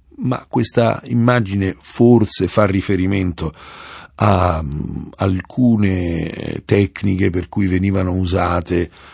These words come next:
delle, mm, lastre di sale per cuocere nei forni e a un dato momento questo sale non era più utile.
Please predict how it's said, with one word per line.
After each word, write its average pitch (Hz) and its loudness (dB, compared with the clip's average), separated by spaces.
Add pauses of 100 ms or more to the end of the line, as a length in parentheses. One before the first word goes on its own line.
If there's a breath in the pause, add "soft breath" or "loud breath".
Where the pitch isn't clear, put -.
(200 loud breath)
delle, 80 -2
mm, 78 -10
lastre 92 -2
di 87 -2
sale 90 0
per 85 -2
cuocere 90 2
nei 87 0
forni 90 0
e 92 -6
a 90 -2
un 92 -2
dato 92 -2
momento 92 -4
questo 87 -4
sale 90 -2
non 85 -2
era 85 -2
più 87 -4
utile. 90 0